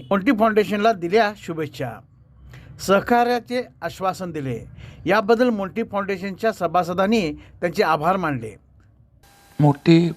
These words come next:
Speaker 2: फाउंडेशन यांच्या वतीनं बेळगाव आणि खानापूर तालुक्यामध्ये विशेषतः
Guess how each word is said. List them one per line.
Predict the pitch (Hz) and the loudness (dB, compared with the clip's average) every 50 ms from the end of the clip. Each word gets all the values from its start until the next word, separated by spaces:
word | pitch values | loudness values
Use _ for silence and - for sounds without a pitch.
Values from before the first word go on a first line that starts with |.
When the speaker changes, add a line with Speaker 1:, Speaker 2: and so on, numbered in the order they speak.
| - | -6
Speaker 2:
फाउंडेशन | - 147 143 139 131 135 135 - - 139 127 113 - - - - - - - _ - _ _ _ _ _ _ _ _ _ _ _ _ _ _ _ _ _ _ - - _ - - - - - - - - - 139 | -2 0 2 4 4 4 4 4 2 2 2 2 -2 -8 -18 -20 -20 -20 -20 _ -20 _ _ _ _ _ _ _ _ _ _ _ _ _ _ _ _ _ _ -20 -20 _ -20 -20 -20 -20 -20 -20 -10 -2 2 4
यांच्या | 135 135 127 - 147 147 | 4 4 4 6 6 6
वतीनं | 143 139 139 - - 143 147 151 156 165 - 262 311 - _ _ _ - - - _ _ _ _ _ _ _ _ _ _ _ _ _ _ - _ _ _ _ _ - - - - - - _ _ _ _ _ _ _ _ _ _ - - - - - - - - | 6 6 4 2 0 2 4 4 4 2 0 -4 -10 -20 _ _ _ -20 -20 -20 _ _ _ _ _ _ _ _ _ _ _ _ _ _ -20 _ _ _ _ _ -20 -20 -20 -20 -20 -20 _ _ _ _ _ _ _ _ _ _ -20 -20 -20 -20 -20 -10 -2 4
बेळगाव | 139 143 139 135 135 139 143 147 151 151 | 6 8 8 8 8 8 8 8 8 6
आणि | 151 151 151 151 151 151 151 151 - - _ - _ - | 6 4 4 2 2 2 0 -2 -4 -8 _ -20 _ -8
खानापूर | - 131 135 135 131 131 - - 139 123 - - - _ _ _ _ _ _ _ _ _ _ _ _ _ _ _ _ _ _ _ _ _ _ _ _ _ _ _ - - | -4 0 2 2 2 2 2 2 0 0 0 -6 -14 _ _ _ _ _ _ _ _ _ _ _ _ _ _ _ _ _ _ _ _ _ _ _ _ _ _ _ -8 0
तालुक्यामध्ये | - 135 131 135 131 131 - 139 135 135 131 135 127 151 156 | 2 4 4 4 4 4 4 4 4 4 4 2 4 4 4
विशेषतः | 151 135 131 - 147 139 - - - - 139 | 4 2 0 0 0 0 0 0 2 4 4